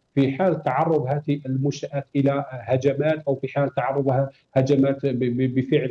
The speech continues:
كمان ب-، بف-، هجمات لا، آه، بشرية أو إن صح التعبير، أو هجمات بفعل كوارث، آه، طبيعية، أظن أن سوف يكون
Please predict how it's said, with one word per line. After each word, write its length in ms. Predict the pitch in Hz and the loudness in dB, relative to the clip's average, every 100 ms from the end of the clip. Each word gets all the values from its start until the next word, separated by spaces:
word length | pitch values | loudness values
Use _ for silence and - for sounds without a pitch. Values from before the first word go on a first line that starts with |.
| - | -4
كمان 260 | 131 139 131 | -2 -2 -2
ب-، 220 | 120 123 | -2 0
بف-، 320 | 123 127 131 | 0 0 -2
هجمات 640 | 127 120 120 139 135 135 | -4 -4 0 0 0 0
لا، 320 | 135 131 127 127 _ - | -4 -4 -10 -16 _ -2
آه، 120 | 120 120 | 2 2
بشرية 720 | 123 120 131 143 139 160 151 | 2 0 0 2 2 4 4
أو 240 | 143 - 131 | 2 -2 -6
إن 80 | |
صح 280 | 120 - - | -6 -8 -6
التعبير، 680 | 131 131 - 110 131 170 170 | -2 -2 -4 -6 2 2 4
أو 140 | 143 120 | 0 -2
هجمات 460 | 135 139 135 269 131 | -4 -4 -2 -4 -6
بفعل 320 | 123 131 127 - | -4 -4 -4 -6
كوارث، 400 | 131 139 139 139 139 135 - _ 127 | 0 0 0 -2 -2 -2 -4 _ -8
آه، 580 | 123 123 127 127 123 | -6 -6 -4 -2 -4
طبيعية، 760 | 123 131 135 135 143 175 180 180 | -2 -2 0 0 0 2 2 2
أظن 260 | 143 160 165 | -4 -4 -4
أن 220 | 147 147 135 | -4 -4 -4
سوف 260 | - 151 | -4 0
يكون 360 | 147 139 - | 0 0 -2